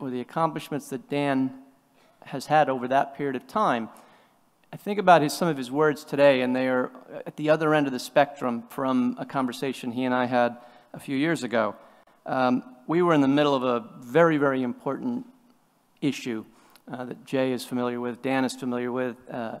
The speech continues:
and I was part of. And it was on a Friday or Saturday we met in Chicago trying to resolve this issue, and we got somewhere with it. On Monday,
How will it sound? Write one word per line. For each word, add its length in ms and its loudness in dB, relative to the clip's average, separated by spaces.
and 220 -6
I 140 0
was 340 -8
part 260 6
of. 200 -2
And 80 -6
it 20 -2
was 80 -2
on 100 2
a 40 0
Friday 500 4
or 120 -2
Saturday 500 2
we 140 -2
met 180 2
in 120 -4
Chicago 680 4
trying 160 -6
to 80 -6
resolve 400 2
this 240 -6
issue, 340 -6
and 140 -4
we 80 -4
got 200 0
somewhere 380 0
with 160 -4
it. 120 -10
On 200 0
Monday, 560 6